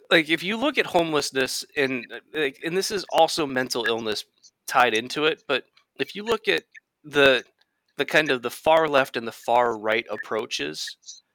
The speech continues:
to these problems, both really leave a lot to be desired. Because the liberal approach, I, I, unless you're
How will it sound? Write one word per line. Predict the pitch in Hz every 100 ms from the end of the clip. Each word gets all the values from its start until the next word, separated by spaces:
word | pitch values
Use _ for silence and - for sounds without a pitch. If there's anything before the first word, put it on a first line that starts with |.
| _
to | - 147 139 135 131 135 - _ _
these | 127 131 127
problems, | - 139 156 185 196 196 - - - 123 -
both | 139 175 175
really | 135 113 147 170 160
leave | 143 139 131
a |
lot | 120 113 120 -
to | -
be | 110 110
desired. | 104 98 90 87 71 - _ _ - -
Because | 147 - 160 147 135 - _ -
the | 151
liberal | 160 233 220 175
approach, | - 160 147 139 - - _ - _ _ - _ _ _ _
I, | - 131 131
I, | 160 - 143
unless | 143 170 -
you're | 196